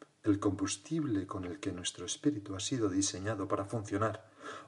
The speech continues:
o la comida que nuestro espíritu ha sido diseñado para comer, es Dios mismo. Dios no puede darnos paz ni felicidad aparte de él, porque no existen.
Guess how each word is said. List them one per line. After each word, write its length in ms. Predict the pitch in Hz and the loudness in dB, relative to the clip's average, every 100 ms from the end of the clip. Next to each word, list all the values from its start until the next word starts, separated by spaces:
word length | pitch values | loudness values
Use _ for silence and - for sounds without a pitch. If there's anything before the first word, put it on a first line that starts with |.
| - - | -2 8
o 140 | 127 | 10
la 160 | 135 131 | 10 10
comida 520 | 143 170 104 80 - | 6 6 2 0 0
que 120 | 107 | 2
nuestro 260 | 104 - 98 | 2 2 -2
espíritu 400 | - 143 113 101 | 6 6 6 2
ha 60 | |
sido 240 | - 120 107 | 0 0 2
diseñado 500 | 98 98 101 104 98 | 2 2 0 0 0
para 180 | 92 | -2
comer, 460 | 95 107 156 - - _ | -2 2 2 0 -16 _
es 380 | 143 147 - - _ - | 8 8 2 -12 _ -4
Dios 340 | 101 113 104 | 6 8 6
mismo. 300 | - - - - _ _ _ _ _ _ _ - | 2 -8 -12 -18 _ _ _ _ _ _ _ -8
Dios 460 | 104 147 170 - - - _ _ - | 10 10 10 2 -10 -20 _ _ 2
no 260 | 139 208 208 | 8 8 8
puede 320 | 185 196 120 | 6 10 10
darnos 480 | 123 139 98 87 - | 8 6 0 -6 -2
paz 460 | 117 98 - - - _ _ - | 2 2 0 -10 -18 _ _ 0
ni 140 | 98 | 0
felicidad 680 | - - - - 87 156 - _ _ _ - | 0 -2 -4 -4 -4 -6 -10 _ _ _ -2
aparte 500 | 98 113 - - 147 | 6 6 6 6 4
de 160 | 90 | 4
él, 200 | 87 76 - _ _ _ | 0 -4 -12 _ _ _
porque 260 | 104 - 98 | -2 0 2
no 80 | 139 | 2
existen. 460 | - 170 - - | 2 -2 -6 -12